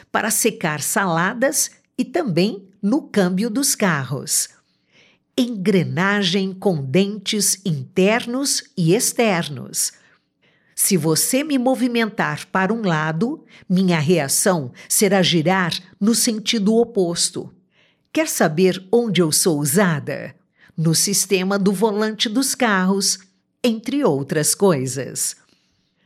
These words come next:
Jugo escocês. Sou um jugo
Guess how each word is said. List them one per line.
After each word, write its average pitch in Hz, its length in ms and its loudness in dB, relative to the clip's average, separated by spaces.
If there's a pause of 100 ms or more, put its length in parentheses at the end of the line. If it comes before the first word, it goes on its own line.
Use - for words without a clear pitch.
(300)
Jugo 247 800 0 (160)
escocês. 175 1120 -2 (720)
Sou 277 520 0
um 196 240 0
jugo 254 720 2